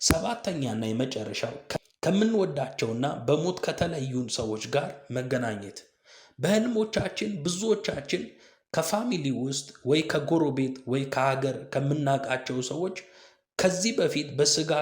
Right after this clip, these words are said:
ነፍሳቸው የተለዩ የሞቱ ሰዎች ጋር እያወራን፣ እየበላን፣ የሆነ አክሽን እየወሰድን ካየን፣ እንዲህ አይነት ህልሞች ካየን ኢሚዲየትሊ ኮንሺየስ መሆንና መጸለይ ያስፈልጋል።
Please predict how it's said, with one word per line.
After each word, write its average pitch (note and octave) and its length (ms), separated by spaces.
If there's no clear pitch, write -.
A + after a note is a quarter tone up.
ነፍሳቸው C#3 580
የተለዩ G#2 420
የሞቱ D3 500
ሰዎች G#2+ 400
ጋር C#3+ 200
እያወራን፣ C#3 760
እየበላን፣ B2+ 760
የሆነ D#3 300
አክሽን D#3 400
እየወሰድን C#3 680
ካየን፣ E3 420
እንዲህ F#3 300
አይነት F#3 340
ህልሞች D3+ 400
ካየን F3 400
ኢሚዲየትሊ D#3+ 680
ኮንሺየስ E3+ 520
መሆንና B2+ 440
መጸለይ C3+ 440
ያስፈልጋል። C3 640